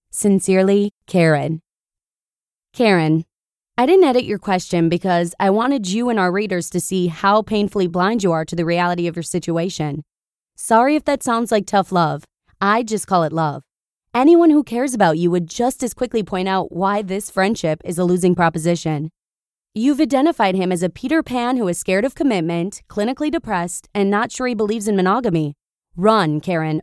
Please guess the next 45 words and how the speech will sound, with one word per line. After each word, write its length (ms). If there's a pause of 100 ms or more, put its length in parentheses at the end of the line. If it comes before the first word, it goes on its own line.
run. 460 (640)
But 100
of 140
course, 480
you 160
don't 320
run. 300 (340)
You 120
stayed 540
because 260
it 60
was 220
too 180
hard 240
to 60
let 180
go 140
of 100
this 200
heartwarming 500
feeling. 420 (580)
Not 300
knowing 320
when 160
I 60
would 160
hear 180
from 180
him 140
or 80
see 240
him 300
was 180
a 60
roller 300
coaster. 500 (600)
And 140
if 140
that 180
roller 240
coaster 340
didn't 160
make 200
you 80
sick, 420